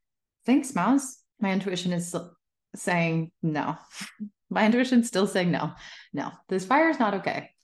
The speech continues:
Something isn't right. I don't feel good about this. I do not feel as good about going to sleep with this fire <laughs> burning. Like, this doesn't feel good." So I'm like, "Okay, just watch it for a minute." Mouse is still there.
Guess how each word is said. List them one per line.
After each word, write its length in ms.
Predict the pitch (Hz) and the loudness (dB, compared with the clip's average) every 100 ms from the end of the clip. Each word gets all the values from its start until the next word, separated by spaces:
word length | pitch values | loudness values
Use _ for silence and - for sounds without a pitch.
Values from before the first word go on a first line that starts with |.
| _ _ _ | _ _ _
Something 340 | - 247 294 | 0 2 6
isn't 300 | 294 285 190 | 4 4 -2
right. 340 | 165 160 185 - _ _ _ _ | -2 -4 -6 -14 _ _ _ _
I 100 | 170 | 0
don't 160 | 247 262 | 2 2
feel 100 | 208 | 2
good 140 | 165 | 0
about 240 | 151 147 147 | 0 -2 -2
this. 160 | 156 | -4
I 120 | - | 0
do 120 | 220 180 | 0 0
not 240 | 202 214 | -2 -2
feel 160 | 185 170 | -4 -4
as 140 | 170 - 170 170 | -6 -10 -10 0
good 160 | 165 | 0
about 180 | 156 151 | 2 0
going 140 | 160 160 | -2 -4
to 60 | |
sleep 240 | - 170 170 | -4 -6 -6
with 100 | 175 | -6
this 160 | 165 | -6
fire 600 | - 160 147 185 208 175 | -2 2 2 4 4 2
<laughs> 40 | 170 | 0
burning. 480 | 165 151 160 175 | 0 0 0 -2
Like, 220 | 170 151 - _ | -4 -10 -14 _
this 180 | 202 - | -6 -2
doesn't 280 | 180 170 165 | -2 -2 -4
feel 140 | 147 | -8
good." 280 | - - - - _ _ _ _ _ _ - | -6 -8 -10 -20 _ _ _ _ _ _ -6
So 80 | 240 | 0
I'm 60 | |
like, 280 | 226 233 - | 0 0 0
"Okay, 440 | 330 339 185 185 185 185 _ | 0 0 -4 -4 -6 -12 _
just 160 | - - | -18 -6
watch 240 | 190 180 | -2 -2
it 120 | 190 175 | -2 -4
for 80 | |
a 80 | 180 | -4
minute." 260 | 175 180 175 | -2 -4 -2
Mouse 320 | 165 170 - | -2 -2 -6
is 140 | 170 | -14
still 200 | - 180 | -6 -4
there. 460 | 165 156 160 156 - | -4 -4 -4 -8 -14